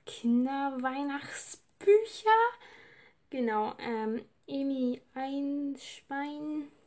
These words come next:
Ja, also schöne Vorlesebücher. In der Schule lesen wir gerade auch so irgendwie ein Buch. Ich weiß gerade nicht, was für ein Buch das ist. Aber das ist auch so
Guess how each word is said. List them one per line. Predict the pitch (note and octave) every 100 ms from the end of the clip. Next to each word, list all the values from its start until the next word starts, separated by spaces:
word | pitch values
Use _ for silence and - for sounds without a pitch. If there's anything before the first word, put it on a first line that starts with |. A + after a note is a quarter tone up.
| _ _ _ _ _ _ _ - - _ _ _ _ _ - - - _ -
Ja, | A3+ G3+ G#3+ A3+ A3+
also | G#3+ G#3 G3+ G#3 -
schöne | - - E4+ E4 D#4
Vorlesebücher. | - A#3+ A#3 A3 G#3+ G#3 G3+ - G3+ G3 - _ _ _ - _ _ _ _ _
In | A3+
der |
Schule | G3 C4 A3+
lesen | G#3+ G#3+ G#3
wir | G#3
gerade | G#3+
auch | G#3+
so | A3 A#3 A3
irgendwie | - G#3+ G#3
ein | G#3 G3+
Buch. | G#3+ G#3+
Ich | - -
weiß | A3+
gerade | - A#3
nicht, | B3 B3 - _
was | - B3+ B3+
für | D4
ein | C#4+
Buch | C#4 -
das | D4
ist. | D4+ - - - - -
Aber | A3 G#3+
das | G#3 G#3+ G#3 A#3
ist | A3
auch | A3 A3
so | - A#3 A3 A3 -